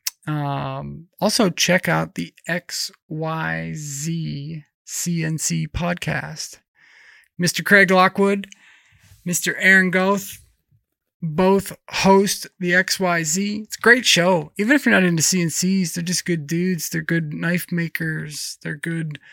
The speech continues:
uh, content creators. Um,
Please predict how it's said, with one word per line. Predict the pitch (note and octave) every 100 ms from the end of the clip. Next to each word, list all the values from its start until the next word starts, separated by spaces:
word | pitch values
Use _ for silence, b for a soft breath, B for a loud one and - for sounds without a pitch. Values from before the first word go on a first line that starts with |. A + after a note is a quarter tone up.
| B B B B B -
uh, | E2 E2
content | - E3+ E3 F3+ - -
creators. | F#3 E3+ D#3+ E3 D#3+ D#3 D3+ D3 - _ b _
Um, | D#3+ D#3 - C#3+ D3 D3